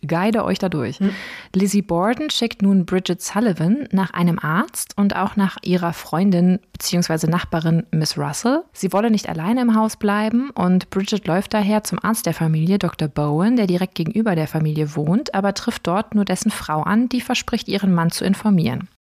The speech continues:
Speaker 1: Während Bridget also weiterläuft, um nun Miss Russell zu informieren,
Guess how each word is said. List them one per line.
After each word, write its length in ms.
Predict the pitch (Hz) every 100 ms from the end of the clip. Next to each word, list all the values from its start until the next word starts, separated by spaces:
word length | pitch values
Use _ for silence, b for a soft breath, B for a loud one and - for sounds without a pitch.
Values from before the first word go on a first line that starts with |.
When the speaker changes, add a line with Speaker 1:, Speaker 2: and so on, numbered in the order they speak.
| -
Speaker 1:
Während 440 | 190 202 196 -
Bridget 400 | 208 247 233 208
also 320 | 175 165 160 151
weiterläuft, 920 | 180 240 180 156 151 196 320 - -
um 300 | 170 165 165
nun 240 | 160 165 160
Miss 200 | 160 -
Russell 300 | 196 - 185
zu 140 | -
informieren, 680 | 160 - 160 156 160 196